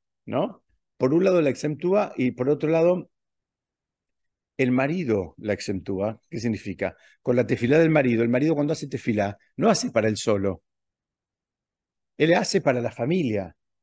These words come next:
Este es un concepto que también es muy importante. Muchas veces que, que piensa que, hay gente que piensa que el, que el templo es un club de hombres, que vamos los hombres y que yo no. Cuando va, el hombre va, pero cuando va el hombre, va,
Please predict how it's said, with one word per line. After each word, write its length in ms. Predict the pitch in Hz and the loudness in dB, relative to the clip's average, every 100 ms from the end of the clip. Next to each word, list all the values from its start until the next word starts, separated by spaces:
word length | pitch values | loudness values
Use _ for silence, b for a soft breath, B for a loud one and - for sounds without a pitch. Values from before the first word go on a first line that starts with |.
| _ - | _ -10
Este 200 | 143 175 | -6 -2
es 80 | |
un 100 | 165 | 0
concepto 440 | 147 123 175 170 131 | 0 2 2 2 2
que 100 | 123 | 2
también 400 | 123 156 160 139 | 2 4 4 2
es 140 | 113 | -4
muy 180 | 120 139 | 0 0
importante. 540 | 123 120 104 107 104 120 | 0 -2 -2 -4 -2 -4
Muchas 220 | 165 175 | -2 -2
veces 280 | 165 156 - | -2 -4 -8
que, 180 | 139 | -10
que 160 | 123 127 | -4 -4
piensa 440 | - 156 139 170 | 0 2 2 0
que, 300 | 123 117 113 - _ - 113 - | 2 0 -2 -8 _ -10 -8 0
hay 160 | 127 | 0
gente 280 | 131 170 160 | 2 2 2
que 100 | 147 | 0
piensa 340 | 135 151 139 147 | 2 2 2 0
que 120 | 127 | 2
el, 220 | 117 107 | 0 -2
que 80 | - | -6
el 120 | 113 | -2
templo 280 | - 160 160 | 0 2 0
es 120 | - | 0
un 120 | 147 | 0
club 440 | 147 175 147 151 - _ | 4 4 4 2 -10 _
de 160 | 113 147 | 2 6
hombres, 420 | 165 131 131 160 | 6 4 2 0
que 120 | 131 | -2
vamos 240 | 127 147 151 | -2 -2 -4
los 160 | 139 | -4
hombres 340 | 156 160 160 123 | -4 -4 -6 -6
y 40 | |
que 80 | 120 | -8
yo 180 | 113 131 | -4 0
no. 220 | 165 - B B | 0 -2 B B
Cuando 260 | - 117 135 | -2 2 6
va, 240 | 226 196 131 | 6 4 0
el 300 | 135 139 208 | 2 6 6
hombre 300 | 240 147 127 | 6 4 4
va, 240 | 120 123 | 4 2
pero 180 | 123 113 | -2 -2
cuando 240 | 123 127 170 | 0 -2 -4
va 240 | 123 127 170 | -2 0 4
el 100 | 156 | 4
hombre, 300 | 120 117 143 - 113 | 4 2 -2 -2 -2
va, 160 | 135 | -2